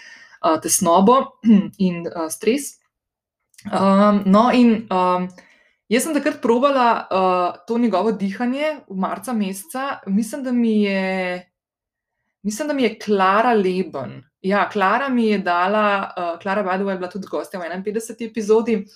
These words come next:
Koliko so te določeni ljudje ful enih odtisov pustili, eh, tako v, v letu dva dvajset, ne, sem jih pol kar povabila tudi v podcast, ko mi je bilo ful fajn.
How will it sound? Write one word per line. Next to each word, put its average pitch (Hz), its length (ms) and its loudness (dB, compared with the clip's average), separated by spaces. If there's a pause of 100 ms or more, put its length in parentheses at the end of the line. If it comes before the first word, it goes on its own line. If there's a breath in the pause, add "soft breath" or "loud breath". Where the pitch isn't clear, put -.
(520 soft breath)
Koliko - 180 -4
so 302 120 0
te 226 160 0
določeni 220 460 4
ljudje 208 280 2
ful 240 160 2
enih 208 400 2
odtisov 214 540 -4
pustili, 180 380 -4
eh, 156 400 -2
tako 170 180 -4
v, 165 140 -2 (240)
v 180 180 0
letu 196 240 2
dva 180 160 0
dvajset, 175 460 -4
ne, 160 140 -8
sem 202 140 0
jih 196 80 -6
pol 202 140 2
kar 214 100 -8
povabila 175 400 0
tudi 170 220 -8
v - 420 -18
podcast, 160 380 -8
ko 185 80 -10
mi 175 60 -12
je - 20 -12
bilo 170 100 -10
ful 185 140 -4
fajn. 160 260 -6